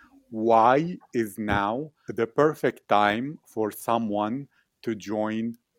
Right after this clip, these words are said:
No Code Founders? What changes in the world? What changes in the community? What changes in the platforms and apps make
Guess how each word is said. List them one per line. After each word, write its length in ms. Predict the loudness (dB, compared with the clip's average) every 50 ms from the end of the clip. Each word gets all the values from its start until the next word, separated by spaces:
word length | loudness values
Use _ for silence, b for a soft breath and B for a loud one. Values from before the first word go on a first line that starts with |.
| _ _ _ -12
No 220 | -6 -4 -4 -4 -4
Code 280 | -2 -2 -4 -4 -4
Founders? 640 | -2 -2 -2 0 0 -2 -2 -4 -4 -4 -6 -4 -2
What 260 | -2 -2 -2 -2 -4
changes 540 | -12 -8 -6 -4 -4 -4 -2 -2 -4 -2 -2
in 140 | -4 -2 -2
the 80 | -2
world? 460 | 0 2 2 4 4 2 2 0 -4
What 220 | -4 -2 -2 -4 -4
changes 460 | -8 -10 -8 -6 -6 -4 -6 -6 -6
in 120 | -6 -6 -4
the 80 | -6
community? 760 | -6 -6 -6 -6 -4 -4 -4 -4 -4 -6 -6 -6 -6 -4 -4
What 240 | 0 0 0 -2 -2
changes 480 | -4 -8 -6 -6 -6 -4 -4 -4 -4 -4
in 120 | -4 -4
the 80 | -6 -8
platforms 880 | _ 0 2 2 2 2 0 -4 -4 -2 -2 -2 -2 -4 -6 -8 -12 b b b b b b b b b
and 200 | -4 -4 -4 -4
apps 520 | 0 0 2 2 0 -2 _ -14 -20 -18 -12 -8
make 540 | -6 -4 -2 -2 -2 -4 -4 -8 -14 -20